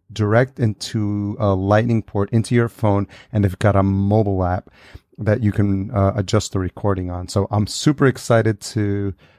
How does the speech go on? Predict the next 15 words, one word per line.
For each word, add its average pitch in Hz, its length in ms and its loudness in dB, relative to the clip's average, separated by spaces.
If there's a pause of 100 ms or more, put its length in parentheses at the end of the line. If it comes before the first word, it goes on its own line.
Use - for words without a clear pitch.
to 120 100 -2
play 117 180 2
around 110 340 4
with 107 160 -2
it. 110 340 -4
Um, 92 440 -6
head 117 180 4
on 120 100 4
over 113 160 0
to 104 80 -4
podcastjunkies 107 960 -2
dot 101 240 -2
com 104 240 0
slash 101 380 0
shore 113 520 0